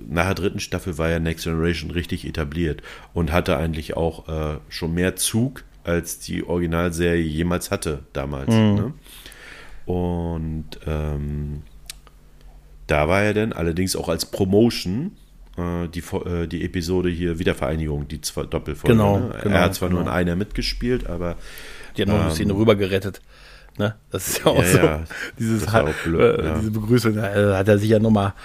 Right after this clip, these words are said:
Speaker 2: sicher noch mal was abgekriegt dafür. Ja. Nee, ich glaube, d-, d-, das war auch ein großer Vorteil. Also sie haben ja auch viele T-V-Leute gesetzt für diesen Film, ne?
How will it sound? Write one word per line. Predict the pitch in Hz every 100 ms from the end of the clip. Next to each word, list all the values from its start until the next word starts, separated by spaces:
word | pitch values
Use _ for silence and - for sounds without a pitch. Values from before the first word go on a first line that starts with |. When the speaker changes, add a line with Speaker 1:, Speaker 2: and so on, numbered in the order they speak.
| - -
Speaker 2:
sicher | - 107
noch | 104
mal | 101
was | 98 78
abgekriegt | - - - 95 -
dafür. | 95 - 101 95 - - - - -
Ja. | 98 101 104 -
Nee, | - 180
ich | 160
glaube, | - 165
d-, | 139 131
d-, | 120
das | 135 151
war | 135
auch | 135 131
ein |
großer | 117 123 123
Vorteil. | - 127 -
Also | 110
sie | 110 101
haben | 147
ja | 120 65 101 104 -
auch | 110
viele | - 139 110
T-V-Leute | 117 - 127 135 98 98
gesetzt | 95 92 90 -
für | 101
diesen | 90 92
Film, | - 95 90
ne? | 95